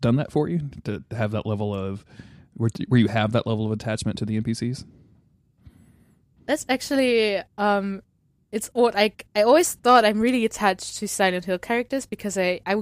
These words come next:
Speaker 2: grew up on that game series, which is, I know it's not how kids should grow up <laughs> on things, but I really love Silent Hill. But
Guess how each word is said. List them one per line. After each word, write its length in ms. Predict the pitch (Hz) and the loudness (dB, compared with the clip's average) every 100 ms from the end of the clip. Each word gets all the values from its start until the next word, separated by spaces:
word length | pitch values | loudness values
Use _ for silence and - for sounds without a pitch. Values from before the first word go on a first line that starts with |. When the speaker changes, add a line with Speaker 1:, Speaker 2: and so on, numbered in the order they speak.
| - | -4
Speaker 2:
grew 180 | 202 196 | -6 -2
up 200 | 175 - | -2 -2
on 120 | 180 | -6
that 160 | 170 - | -6 -10
game 220 | 160 160 | -10 -10
series, 480 | - 156 147 151 - | -10 -8 -8 -8 -8
which 180 | 190 202 | -6 -6
is, 140 | 196 - - - - | -8 -10 -16 -10 4
I 100 | 226 | 8
know 200 | 320 349 | 10 10
it's 240 | 285 - | 10 6
not 520 | 254 240 233 226 214 - | 6 10 10 8 6 0
how 260 | - 226 226 | 4 4 4
kids 320 | - 220 - | 2 0 0
should 160 | 214 - | -6 -2
grow 200 | 190 190 | 4 6
up 220 | 220 240 | 6 8
<laughs> 340 | 302 330 - | 6 6 6
on 260 | 381 277 277 | 6 6 4
things, 500 | 302 311 320 320 - | 6 6 6 2 -2
but 380 | 226 226 220 - - - 190 | 2 4 2 -2 -16 -8 0
I 40 | |
really 180 | 269 339 | 4 6
love 220 | 226 240 | 6 4
Silent 380 | - 208 208 208 | 2 0 0 -2
Hill. 300 | 208 185 175 | 0 0 0
But 200 | 185 - | -4 -6